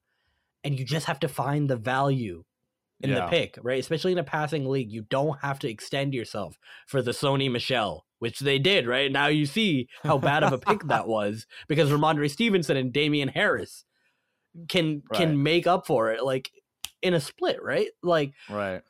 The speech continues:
Speaker 1: it's ridic-, like, Br-, Brandon Bolden is a, is who, like, has been on this team for what seems like a decade. I don't know how this team, I think he d-, uh,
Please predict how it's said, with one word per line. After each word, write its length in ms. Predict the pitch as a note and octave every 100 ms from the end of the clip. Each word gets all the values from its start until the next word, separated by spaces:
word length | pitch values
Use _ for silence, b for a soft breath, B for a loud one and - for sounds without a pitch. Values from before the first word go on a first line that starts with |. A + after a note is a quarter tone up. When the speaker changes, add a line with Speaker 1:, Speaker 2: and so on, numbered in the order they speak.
| C#3 _ -
Speaker 1:
it's 160 | D#3 C#3+
ridic-, 220 | D#3 C#3+
like, 180 | E3+ C3
Br-, 400 | C3 B2+ F#3+ F#3+
Brandon 580 | D3 F3 A3+ A3 G#3 C3
Bolden 560 | D#3+ G#3+ G3 C#3+ A#2+ B2
is 220 | E3+ E3
a, 140 | F3 -
is 240 | F#3 F3 - _ _ _ _ - -
who, 340 | A3+ A3+ G3 - _ _ -
like, 160 | E3+ F3
has 140 | D3
been 160 | C3 A#3
on 120 | G3+
this 120 | D#3
team 340 | - A#3 A#3+ A3
for 280 | D3+ C#3 -
what 280 | D3 F#3 -
seems 320 | F4+ F#4+ A#3
like 160 | G3+
a 60 | -
decade. 520 | F3+ A3 B2+ F2+ D#2+ b b E3
I 100 | F#3+
don't 180 | C#4
know 140 | B3+ G#3+
how 180 | G3 F#3+
this 160 | E3
team, 140 | E3+ D3 B
I 80 | F3+
think 160 | C#4+ E4+
he 180 | E4+
d-, 180 | E3+ G3 -
uh, 200 | E3+